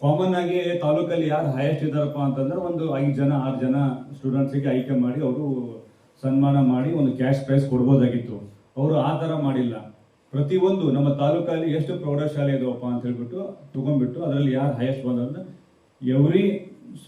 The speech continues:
ವಿಲೇಜಸ್ ನಲ್ಲಿ ಎಲ್ಲಿ ಪ್ರೌಢಶಾಲೆ ಇದೆ, ಹೌದಪ್ಪ ಇಲ್ಲಿ ಒಂದು ತರುಣ ಸಂಘ ಇದೆ, ಅವರು ಯಾರು ಹೈಯೆಸ್ಟ್ ಮಾರ್ಕ್ಸ್ ತಗೋತಾರ ಅವರು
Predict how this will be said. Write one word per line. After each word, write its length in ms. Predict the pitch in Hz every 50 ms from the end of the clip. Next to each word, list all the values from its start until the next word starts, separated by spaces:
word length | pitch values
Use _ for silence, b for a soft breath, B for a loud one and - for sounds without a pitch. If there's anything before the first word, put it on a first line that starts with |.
| - - 147
ವಿಲೇಜಸ್ 720 | 139 147 180 185 185 185 180 - 139 139 127 120 117 120 135
ನಲ್ಲಿ 240 | 135 147 156 151 135
ಎಲ್ಲಿ 260 | 135 143 156 170 175
ಪ್ರೌಢಶಾಲೆ 640 | - 139 139 139 139 160 143 - 147 143 135 131 123
ಇದೆ, 280 | 120 127 156 151 131
ಹೌದಪ್ಪ 340 | 131 143 139 143 143 139 - 147
ಇಲ್ಲಿ 140 | 139 139
ಒಂದು 120 | 139 131 127
ತರುಣ 260 | 131 127 143 151 165
ಸಂಘ 280 | 147 143 143 139 139 139
ಇದೆ, 340 | 127 123 120 123 123 131 - - - - - - _ _ _ _ _ _ _ _ - 131
ಅವರು 600 | 139 160 175 180 202 208 214 190 - - - - - - 127
ಯಾರು 400 | 127 135 151 180 190 175 135 131
ಹೈಯೆಸ್ಟ್ 360 | 135 156 180 190 - - 165
ಮಾರ್ಕ್ಸ್ 280 | 151 156 156 143 - 147
ತಗೋತಾರ 340 | 147 139 135 135 135 139
ಅವರು 720 | - 185 190 - - - 160 180 196 190 175 - - -